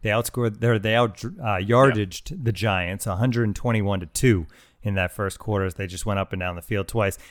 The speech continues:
Speaker 1: He did have two challenges late in the fourth quarter, two within eleven seconds, which is crazy.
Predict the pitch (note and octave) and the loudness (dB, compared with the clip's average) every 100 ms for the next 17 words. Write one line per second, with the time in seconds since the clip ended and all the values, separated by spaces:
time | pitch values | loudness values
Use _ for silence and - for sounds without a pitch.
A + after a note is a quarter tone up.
0 | - D3 F#3 G3+ D#3 - G#3 F3 D#3+ D3+ | 2 4 8 6 6 4 2 2 2 2
1 | E3+ F3+ D3 C#3+ C#3+ D#3 D#3+ C#3+ A#2+ C#3+ | 2 0 0 0 2 2 2 2 0 0
2 | C#3+ - C3+ D3 C#3+ - G3 D3 B2+ A2 | 0 0 -2 0 2 4 6 6 6 6
3 | B2 A2 - A2+ - F#2+ G2 F#2 F#2+ - | 4 0 0 -2 -2 -4 -6 -8 -10 -4
4 | A#2+ A#2+ F#2+ F#2 | 2 2 2 -4